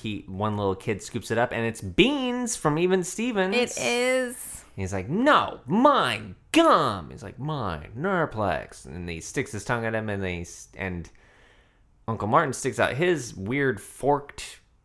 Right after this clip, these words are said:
Speaker 1: suction cuppy tongue out
Speaker 2: Yeah.
Speaker 1: at him, and it's scary as fuck.
Speaker 2: It is scary.
Speaker 1: And
Speaker 2: I
Speaker 1: they
Speaker 2: would
Speaker 1: decided
Speaker 2: be
Speaker 1: to put that photo
Speaker 2: screaming.
Speaker 1: on the back of the V H S tapes, by the way.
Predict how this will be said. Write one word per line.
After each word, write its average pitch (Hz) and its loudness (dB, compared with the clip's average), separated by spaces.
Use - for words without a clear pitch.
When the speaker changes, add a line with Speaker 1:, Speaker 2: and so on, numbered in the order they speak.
Speaker 1:
suction - -8
cuppy 143 -6
tongue 151 -6
out 202 0
Speaker 2:
Yeah. 175 2
Speaker 1:
at 143 2
him, 147 -2
and 110 -4
it's 113 -12
scary 117 -10
as 113 -14
fuck. - -14
Speaker 2:
It 247 -4
is 392 -4
scary. 196 -4
Speaker 1:
And 120 2
Speaker 2:
I - 4
Speaker 1:
they 123 8
Speaker 2:
would 113 4
Speaker 1:
decided 131 4
Speaker 2:
be 120 0
Speaker 1:
to - -4
put 139 2
that 117 6
photo 127 6
Speaker 2:
screaming. 117 4
Speaker 1:
on 110 0
the 95 2
back 95 2
of 101 -4
the 98 -4
V 101 -4
H 101 -4
S 98 -4
tapes, 107 -10
by 110 -10
the 104 -8
way. 104 -8